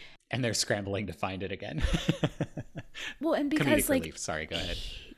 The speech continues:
Speaker 2: yeah, they're scrambling, but also, like, they can't let Lonigan get another long shot because they do have to, like, pay him out those first couple in order to, like, lull him into a false sense of security. So they're scrambling to find something that they can basically afford.
Speaker 1: Exactly.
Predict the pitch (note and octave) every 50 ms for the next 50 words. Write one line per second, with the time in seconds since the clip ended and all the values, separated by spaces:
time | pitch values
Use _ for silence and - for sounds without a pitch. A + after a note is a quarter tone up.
0 | _ - A#3 B3+ A#3 A#3 A#3 A#3+ A#3 - - D4+ D4+ C#4+ C#4 B3+ A3 - A3 G#3+
1 | - - - A#3+ C4 C4 - D4 C4+ A#3+ A3+ G#3+ G3 F#3 - - - - - -
2 | - - A#3 A#3 A#3 - C#4 C#4+ D4 C#4 C4+ C4 - - G#3 G#3+ G#3+ A3+ G#3 G#3+
3 | G#3 G#3 G3+ G3+ G3 F#3+ F#3 F#3 F3 F3+ F3+ G#3 A3+ A#3 A#3 A3 F#3+ - - G3
4 | G#3 G3 F#3+ G3 G3 F3 - - G3+ A#3 C4 B3 - - A3+ A3 A3 - A3 G3
5 | F#3 F3 - - - - - - - - A3+ A#3 A3+ F3+ G3 G3 E3 - - F3+
6 | A3 A#3+ A3 - - F3+ F#3 F#3 - - - G3 F#3+ - - - - - G#3+ G#3+
7 | - - G3 F#3 E3 E3 E3 - - - - - - - - - G#3 G3+ G3+ G3
8 | F#3+ F#3+ F#3 - G3+ F#3+ F#3 - - F#3 F#3 F#3 F#3+ G3 F#3 F#3 F#3 - F#3+ F3
9 | - F3 E3+ E3+ - F3+ F3 - E3 E3+ - F#3+ - - G#3+ G3+ G3 F#3 - G3
10 | - G3 G#3+ - - A3+ A3+ A3+ C4+ C#4 A3+ A3 - - F#3 F3+ G3+ G#3+ - -
11 | G3 G3 - G3+ F#3+ F3+ - - F#3+ F3+ - G#3 F#3+ F#3 G3 A3 G#3 F#3+ G#3+ -
12 | - - - - - - - - - - - _ _ - - - F2+ D#2 D2+ D#2+
13 | D2 D2+ - - - - F#2